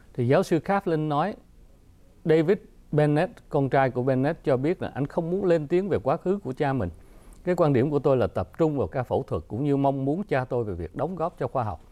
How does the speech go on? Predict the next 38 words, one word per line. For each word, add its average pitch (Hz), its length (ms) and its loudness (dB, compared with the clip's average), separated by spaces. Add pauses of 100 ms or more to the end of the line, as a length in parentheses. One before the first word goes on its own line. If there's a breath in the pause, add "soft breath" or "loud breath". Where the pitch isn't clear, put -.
(420 soft breath)
và 107 100 -4
có 156 160 2
khả 117 160 0
năng 143 200 0
cứu 202 260 0
sống 185 260 -2
các 180 160 -6
bệnh 95 180 -4
nhân 123 200 -4
trong 113 160 -6
tương 120 260 -4
lai." 107 260 -4
Để, 135 300 -6 (480)
con 135 280 2
của 104 140 -4
ông 123 240 -4
Đê-, 120 300 0
ờ, 117 340 -4
ông 120 300 -4
Bennett 127 320 0 (520)
đã 104 300 -4
lên 127 240 2
tiếng 151 200 2
như 139 100 2
vậy. 107 160 0 (720 loud breath)
Cho 165 80 2
nên 160 120 4
quý 185 120 4
vị 113 160 6
thấy 156 200 2
đây 135 200 4
là 120 80 2
một 95 300 -2
cái 131 200 0
vấn 139 180 -2
đề 90 180 0
tranh 127 280 -2
cãi. 87 320 -4